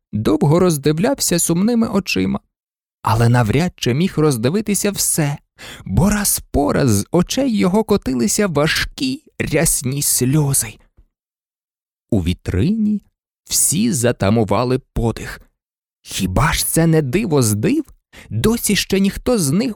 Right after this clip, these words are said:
у своєму житті не бачив очей, з яких капала б вода. "Тисяча кульгавих китів!" скрикнув капітан Півбороди. "Запишу цю подію в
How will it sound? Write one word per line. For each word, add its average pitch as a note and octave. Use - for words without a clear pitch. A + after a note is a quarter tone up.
у D#3+
своєму A3+
житті F#3+
не A3
бачив A#3+
очей, C#4+
з G2
яких F#3+
капала C4
б G3
вода. B3+
"Тисяча C#3+
кульгавих A#2
китів!" D3+
скрикнув A2
капітан C4
Півбороди. A2
"Запишу C#3+
цю E3+
подію B3
в -